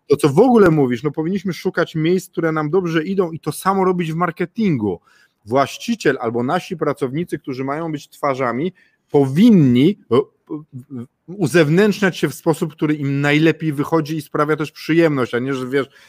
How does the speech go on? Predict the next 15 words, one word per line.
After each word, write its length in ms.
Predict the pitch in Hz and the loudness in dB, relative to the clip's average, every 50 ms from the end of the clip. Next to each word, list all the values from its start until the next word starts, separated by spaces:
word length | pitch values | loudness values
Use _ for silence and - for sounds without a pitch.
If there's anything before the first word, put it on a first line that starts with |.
| _ _ | _ _
potem 240 | - 131 123 139 135 | -8 -4 0 0 0
przez 240 | - - 139 123 - | 2 0 -2 -4 -4
kamerę 580 | - - 127 127 131 135 135 135 135 131 131 127 - _ _ _ _ _ - - 113 | -2 -2 0 0 0 0 2 2 2 0 -2 -6 -10 _ _ _ _ _ -20 -14 -6
masz 200 | 117 120 110 - | -6 -6 -6 -6
takiego 300 | 120 - - 127 131 131 | -10 -14 -8 -6 -6 -6
smutnego 600 | - - 139 127 113 - 139 139 131 135 127 110 | -6 -6 -8 -8 -6 -6 -6 -2 0 0 -2 0
wafla, 540 | 95 120 117 110 - - 113 110 110 107 104 | 0 -2 -2 -2 -2 -2 -2 -2 -2 -2 -4
który 260 | - _ 117 107 104 | -4 _ -6 -6 -6
siedzi 360 | - - - 143 135 135 135 | -6 -4 -4 -4 -4 -4 -4
na 120 | 127 120 | -4 -4
siłę, 520 | 110 - - - 107 104 98 95 95 101 98 - _ _ _ _ | -6 -6 -8 -6 -2 -2 0 0 -2 -2 -6 -8 _ _ _ _
któremu 260 | - 110 117 117 110 | -4 -2 -2 -2 -2
kazali 520 | - - 135 127 101 131 139 156 156 143 | -2 -2 -4 0 0 0 2 2 2 0
coś 200 | - - 123 - | 0 -2 -6 -6
powiedzieć, 760 | - - 120 101 98 107 107 95 - 101 101 107 104 - | -4 -4 -4 -2 0 0 0 0 0 0 0 0 -2 -4